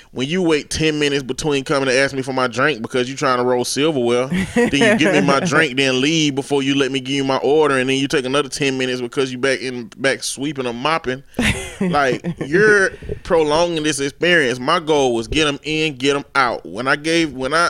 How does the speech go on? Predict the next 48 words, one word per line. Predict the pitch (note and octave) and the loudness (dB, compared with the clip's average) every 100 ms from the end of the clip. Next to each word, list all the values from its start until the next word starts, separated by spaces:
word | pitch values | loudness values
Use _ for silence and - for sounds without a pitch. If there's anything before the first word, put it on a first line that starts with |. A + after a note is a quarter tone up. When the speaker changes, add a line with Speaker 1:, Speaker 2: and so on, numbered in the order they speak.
| - | 0
Speaker 1:
asked | D#3+ E3+ | 0 2
them | D#3+ D#3 | 0 -2
for | D#3 | 0
their | D3+ | 0
drink, | C3 C#3+ F#3 - | 0 0 2 0
I | B2+ | 2
asked | D3+ C#3+ | 2 2
them, | C#3 C#3+ | -2 -2
"Are | C3 | 0
y'all | D3 D3+ | 2 2
ready | E3 E3 | 2 2
to | D#3+ | 2
order?" | F3+ G#3+ B3+ | 2 4 4
Speaker 2:
<laughs> | F#3+ - F#4 F4 - E4+ E4 D4 C#4 - D4 C#4 B3 C4+ - - - - | 2 2 4 4 2 2 2 2 0 0 0 2 4 2 0 -12 -12 0
Speaker 1:
And, | D#3 D#3+ | 2 2
you | D#3+ | 2
know, | D#3 D3 C#3 C#3 - - C3+ | 2 2 2 -2 -8 -20 -6
most | D3 D#3+ D#3 | -2 -2 -2
people | C3+ C3 | -4 -4
would | B2 | -4
be | B2+ | -4
like, | B2+ B2 | -2 -2
"Well, | B2+ C3 | 0 -2
we | D3+ | 0
hadn't | E3 C#3+ | -2 -2
even | C3+ C3+ | 0 -2
looked | C3+ | -2
at | C#3 A2+ | -2 -4
the | |
menu." | D3 D#3+ C3+ A2+ F#2 _ _ _ | -4 -4 -4 -8 -10 _ _ _
Go | B2 C3 | -8 -6
and | C#3+ | -4
get | D3+ | -2
their | D#3 D#3 | 0 0
drink, | D3 E3+ C#3+ | 0 0 -2
bring | C#3 C3+ C#3+ | -8 -8 -8
'em | D3 | -4
back | D#3 D#3 | -4 0
out. | E3 E3 - - - | 0 0 -2 -12 -10
"Are | B2+ | -2
y'all | C#3 E3+ | 0 2
ready | G3+ G#3 | 2 2
to | G3 | 2
order?" | G#3+ B3+ C4+ | 4 6 6
Speaker 2:
<laughs> | E4 F#4+ - F4+ - - D#4 - - - C#4 - G#3 A#3 F#3+ - | 4 4 4 0 2 2 2 0 -4 0 0 0 -2 -2 -4 -4
Speaker 1:
You | C3 | 0
know, | C3 B2 B2 | 2 2 0
like, | F2 A#2 A2+ F#2 | -2 -4 -4 -4